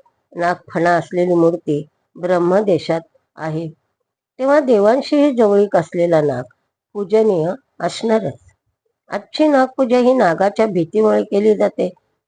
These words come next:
हेही खरं आहे. म्हणून खेडोपाडी घरात साप येऊ नये म्हणून आढ्याला लाकडी तुळ्यांवर आस्तिक असा शब्द लिहितात. तसे केल्याने साप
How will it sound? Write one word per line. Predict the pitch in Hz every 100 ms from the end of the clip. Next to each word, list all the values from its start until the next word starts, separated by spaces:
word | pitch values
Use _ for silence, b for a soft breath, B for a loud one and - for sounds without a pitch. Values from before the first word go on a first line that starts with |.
| -
हेही | 254 277 269
खरं | - 175
आहे. | 151 - - _ _ _ _ _ _ _ _ _ _
म्हणून | 202 196 247 285 427 _ -
खेडोपाडी | 175 180 214 220 214 170 180
घरात | 170 185 185 156 _ _ _ -
साप | 220 233 262
येऊ | 302 269 262
नये | 262
म्हणून | 254 233 165 165 - _ _ _ -
आढ्याला | 175 190 226 185 180 - _ _
लाकडी | 180 180 170 202 220
तुळ्यांवर | 233 - 196 190 190 202 202 143 160 _ _ _
आस्तिक | 185 196 - 269 247 - _ _ _ _ -
असा | 185 220
शब्द | 208 - 190 165 190
लिहितात. | 185 151 131 127 127 _ _ _ _ _ _ _ _ _
तसे | 214 277
केल्याने | 277 285 269 262 214 214
साप | 196 233 220